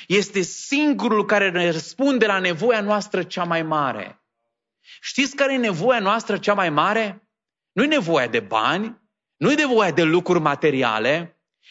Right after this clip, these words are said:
Nevoia noastră cea mai mare în dimineața aceasta este nevoia de a fi iubiți. Este nevoia de a fi acceptați așa cum suntem,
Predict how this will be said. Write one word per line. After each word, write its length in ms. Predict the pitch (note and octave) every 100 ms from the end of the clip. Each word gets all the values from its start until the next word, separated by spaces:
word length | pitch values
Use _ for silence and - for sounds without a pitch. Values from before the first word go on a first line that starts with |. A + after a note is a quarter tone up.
| -
Nevoia 520 | F3 E3+ B3+ D#4+ C4
noastră 460 | F#3+ B3 A#3 A3+ G#3
cea 180 | -
mai 200 | A3+ G3
mare 280 | F3 G3 F#3+
în 60 | E3+
dimineața 480 | D#3+ D3+ E3 F3 D#3
aceasta 560 | - F3 - D#3+ C#3 - -
este 260 | F#3 G3 F3+
nevoia 440 | E3 D3+ A#3 G#3
de 100 | D#3+
a 60 | D3
fi 180 | G#3+
iubiți. 800 | G3+ E3+ D#3+ C3 - - - - _ _ _ _ _ _ _ - -
Este 240 | G#3 G#3
nevoia 380 | G3+ F3+ C4 C4
de 100 | F3+
a 60 | E3+
fi 160 | B3
acceptați 600 | A3+ - G#3 G3+ A#3 A3+
așa 220 | F3+ B3
cum 200 | A#3+ A3+
suntem, 680 | G#3 - G#3+ F3+ D#3 A#2+ G#2